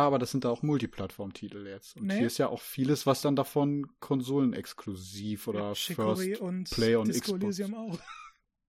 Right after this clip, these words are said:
Speaker 1: Ähm, aber ist das nicht, ja, aber Chicory, das,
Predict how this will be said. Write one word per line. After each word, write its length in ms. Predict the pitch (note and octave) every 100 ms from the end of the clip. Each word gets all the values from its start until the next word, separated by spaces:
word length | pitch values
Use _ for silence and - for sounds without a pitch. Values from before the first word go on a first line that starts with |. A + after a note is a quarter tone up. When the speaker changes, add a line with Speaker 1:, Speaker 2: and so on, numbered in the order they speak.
| _ _ _ _ _ _ _ _ _ _ _ _ _ _ _ _ _ _ _ _ _ _ -
Speaker 1:
Ähm, 880 | G#2+ G#2 G#2 G2+ G2+ G2 G2 G2 - -
aber 220 | G2+ G#2+
ist 240 | G2+ - -
das 280 | A#2+ - C#3+
nicht, 400 | C#3+ - - _ _ _ _ _
ja, 180 | A#2 A#2+
aber 260 | B2+ B2+ - - _ _ - - - _ _ _ _ _
Chicory, 460 | - - D#3 D3 C#3+
das, 240 | C#3 -